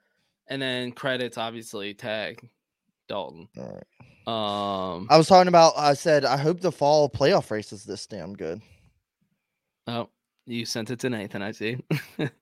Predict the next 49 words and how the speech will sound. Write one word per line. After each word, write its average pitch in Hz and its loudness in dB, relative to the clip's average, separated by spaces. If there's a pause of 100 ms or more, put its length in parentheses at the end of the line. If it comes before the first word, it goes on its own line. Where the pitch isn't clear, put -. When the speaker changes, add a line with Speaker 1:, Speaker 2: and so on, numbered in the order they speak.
(420)
Speaker 1:
Yeah, 131 4
that's 160 2
fucking, 139 -4
Speaker 2:
<laughs> - -18
Speaker 1:
that's 170 -2
a 165 -2
good 135 -6
one. 98 -18
That's 131 -12
a - -6
really 110 -10
good 107 -12
one. - -20 (360)
Um, 160 6
I 214 6
have 349 2
faith 359 6
in 294 4
Kansas. 151 4
I, 165 6
I've 180 8
always 214 2
had 147 0
faith 127 -2
in 123 -8
Kansas. - -12 (380)
Speaker 2:
Yeah. 127 0 (440)
And 175 4
then 214 8
when 214 6
Speaker 1:
I've 202 6
been 247 10
Speaker 2:
people, 196 6
Speaker 1:
a 208 8
Speaker 2:
well, 202 12
Speaker 1:
big 226 2 (100)
Kansas 180 0
supporter 156 0
for 127 -4
a 117 -4
long 123 -4
time. 107 -12 (240)
Speaker 2:
Jeff 185 2
Gluck 165 4
on 170 -2
his 165 -4
show 127 0
was 110 -4
like, 107 -4